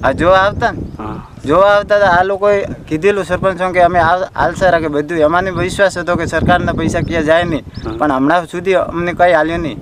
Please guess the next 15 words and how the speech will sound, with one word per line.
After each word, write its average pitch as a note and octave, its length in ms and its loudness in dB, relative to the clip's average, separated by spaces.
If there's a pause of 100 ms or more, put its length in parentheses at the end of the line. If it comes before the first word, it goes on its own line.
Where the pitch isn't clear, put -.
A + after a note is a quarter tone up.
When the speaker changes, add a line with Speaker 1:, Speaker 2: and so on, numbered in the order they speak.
(140)
Speaker 2:
કેટલા E3 220 2
પૈસા B2 220 -4
બાકી A#2 360 -6
છે? B2+ 80 -6
કેટલા C#3+ 220 -2
ટેન્કર - 260 0
નાખ્યા - 320 -4
તમે? A#2 220 -6 (320)
Speaker 1:
અમે D3+ 180 0
એકસો F3+ 440 0
અગિયાર F#3 300 2
એવા F#3 160 2
નાખેલા F3 380 0
છે. D3 120 0
Speaker 2:
હા. - 460 -8